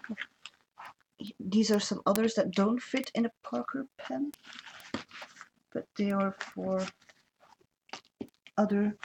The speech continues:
fountain pens. Okay. Pencils. These are cheapo pencils. I think for this, together with, uh, these four on this side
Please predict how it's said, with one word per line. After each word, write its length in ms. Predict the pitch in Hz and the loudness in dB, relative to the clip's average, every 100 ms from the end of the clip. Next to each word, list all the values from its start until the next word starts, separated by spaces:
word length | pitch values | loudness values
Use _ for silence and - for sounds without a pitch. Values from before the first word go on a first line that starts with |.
| - _ | -20 _
fountain 300 | 214 208 214 | -2 -2 -2
pens. 500 | 214 220 240 - - - - - - | -2 0 -2 -4 -12 -14 -16 -10 -10
Okay. 200 | - - - - - - - - - - - - - | -10 -14 -14 -16 -14 -8 -4 -2 -2 -4 -6 -10 -6
Pencils. 1600 | - 453 440 320 277 247 185 110 - - - - - - - - - - | -2 -2 2 4 6 4 2 0 0 0 0 0 0 0 -4 -8 -10 0
These 120 | 254 | 6
are 80 | 262 | 8
cheapo 480 | 240 - 269 185 185 | 8 10 8 8 2
pencils. 640 | - 180 165 170 160 170 - | 6 6 4 4 4 6 4
I 80 | 185 - | 4 6
think 160 | 240 - - - - - - - - - - - - _ - - - | 2 2 0 4 4 4 -8 -6 -2 -2 -2 -4 -8 _ -20 -20 -10
for 220 | - 208 | 6 6
this, 760 | 180 247 277 - - - - - _ _ - - - - | 8 8 8 6 2 0 -2 -6 _ _ -20 -20 -20 -10
together 460 | - 196 208 208 214 | -4 4 8 10 8
with, 340 | 185 190 - _ - | 4 2 2 _ 4
uh, 400 | 190 190 185 185 - | 6 8 6 0 -2
these 280 | 208 208 - | 0 0 -2
four 580 | - 208 208 208 196 190 | -2 4 8 8 8 4
on 140 | 185 | 0
this 220 | 180 202 | 2 2
side 480 | - 190 196 190 - | 8 10 12 10 8